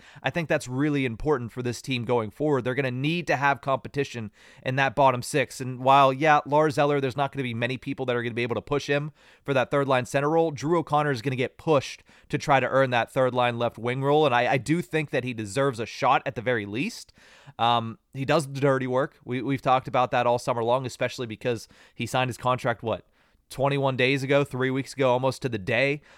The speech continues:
Um, I'd like to see him get more of an opportunity on the penalty kill because I do think that that's somewhere that he could excel and it could really round out his game.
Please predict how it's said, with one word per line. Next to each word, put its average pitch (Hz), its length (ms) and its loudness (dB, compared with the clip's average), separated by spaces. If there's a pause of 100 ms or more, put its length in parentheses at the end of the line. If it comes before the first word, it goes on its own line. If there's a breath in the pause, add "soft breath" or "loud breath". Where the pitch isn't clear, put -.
(180 soft breath)
Um, 107 360 2 (1000)
I'd 147 160 2
like 170 200 4
to 180 60 -6
see 170 180 0
him 151 80 0
get 151 140 0
more 147 120 2
of 139 60 0
an 143 80 2
opportunity 143 460 -2
on 127 120 0
the 107 60 -4
penalty 156 340 0
kill 196 320 -2 (280 soft breath)
because 131 280 -2
I 127 100 4
do 131 180 2
think 135 220 -4
that 127 160 -4
that's 127 240 0
somewhere 131 400 0
that 123 200 0
he 127 140 -6
could 131 200 -2
excel 143 460 2
and 127 140 -2
it 117 60 -4
could 110 280 -12
really 135 220 -2
round 120 340 2
out 113 140 2
his 110 180 -6
game. 160 380 -4